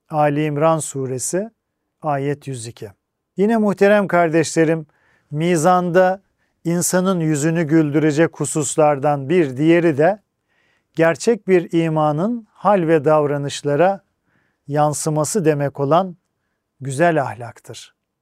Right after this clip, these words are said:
Nitekim Efendimiz sallallahu aleyhi ve sellem,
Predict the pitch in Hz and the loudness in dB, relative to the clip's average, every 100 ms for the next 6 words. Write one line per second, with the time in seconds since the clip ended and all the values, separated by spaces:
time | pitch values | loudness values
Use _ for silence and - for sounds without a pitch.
0 | _ _ _ _ _ _ _ - 127 180 | _ _ _ _ _ _ _ -12 0 0
1 | - 175 175 - _ - 127 156 156 156 | 2 -2 -2 -10 _ -12 -2 0 0 -2
2 | 165 - 151 147 143 147 151 143 135 131 | -4 -2 0 0 0 2 2 0 -2 -6
3 | 127 - 139 143 185 | -6 -4 -2 0 -2